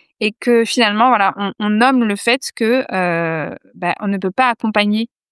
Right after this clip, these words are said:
euh, comme tout le monde déjà de base, mais on ne peut pas accompagner comme tout le monde, on ne peut pas créer son activité comme tout le monde, on ne peut pas tenir dans le temps comme tout le monde, euh, quand finalement, euh, on fait partie, euh, du spectre de, euh, des neurodiversités.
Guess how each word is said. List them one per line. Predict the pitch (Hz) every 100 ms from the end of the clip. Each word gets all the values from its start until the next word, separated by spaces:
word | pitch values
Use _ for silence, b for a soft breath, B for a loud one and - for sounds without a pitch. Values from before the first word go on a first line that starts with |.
| _
euh, | 180 170 170
comme | - 208
tout | 202 214
le |
monde | 208 208
déjà | 190 180
de | 175
base, | 180 247
mais | 214
on |
ne | 180
peut | 180
pas | 226
accompagner | 226 196 196 202 208
comme | 190 190
tout | -
le | 196
monde, | 190 233
on |
ne | 196
peut |
pas | 185 214
créer | - 220 208
son | - -
activité | 196 - - 202 -
comme | 214 185 185
tout | 190
le |
monde, | 208 220
on |
ne |
peut | 185 -
pas | 233
tenir | 233 214 214
dans | 208 202
le |
temps | 196 214
comme | 208 185 185
tout | 196
le |
monde, | 185 226 - b b b b b
euh, | 175 170 170 180
quand | 226 233 240
finalement, | - 190 190 214 233
euh, | 196 180 175 170 165 160 156
on | -
fait | -
partie, | 214 190 - 226 226
euh, | 190
du | 180
spectre | 185 - 226 - -
de, | 190 185
euh, | 180 175 170
des | 185
neurodiversités. | 185 196 208 196 180 175 - 214 269